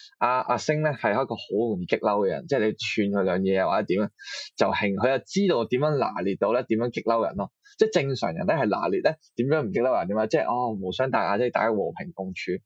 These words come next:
佢就點樣捉住阿星呢一點呢？知道幾時辣興到你呢，佢就一定搵位人。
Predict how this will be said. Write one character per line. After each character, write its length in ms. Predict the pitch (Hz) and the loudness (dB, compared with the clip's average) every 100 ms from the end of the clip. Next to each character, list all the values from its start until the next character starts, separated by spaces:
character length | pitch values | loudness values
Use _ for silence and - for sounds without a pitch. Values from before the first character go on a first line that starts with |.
| - - - - | -14 -14 -8 0
佢 100 | 156 | 2
就 160 | 147 | 2
點 540 | 117 - _ _ - 143 | 0 -6 _ _ -2 0
樣 100 | 180 | 0
捉 180 | - - | 0 -4
住 200 | - 123 104 | -4 0 0
阿 60 | |
星 260 | 117 143 143 | 0 0 0
呢 60 | |
一 60 | 139 | 0
點 200 | 104 98 | 0 0
呢？ 100 | - - - - | 0 -4 -18 -2
知 140 | 214 | 2
道 100 | 196 - | 2 0
幾 180 | - 165 | 2 0
時 200 | - 107 | 0 0
辣 180 | 104 104 | 0 0
興 200 | 113 110 | -2 0
到 180 | 117 113 | 2 2
你 40 | |
呢， 80 | 113 | 2
佢 120 | - 110 | 2 0
就 100 | 98 | 2
一 100 | 139 | 0
定 160 | - 95 | -2 -4
搵 180 | 92 98 | -2 -2
位 100 | 98 | 0
人。 100 | 95 | -2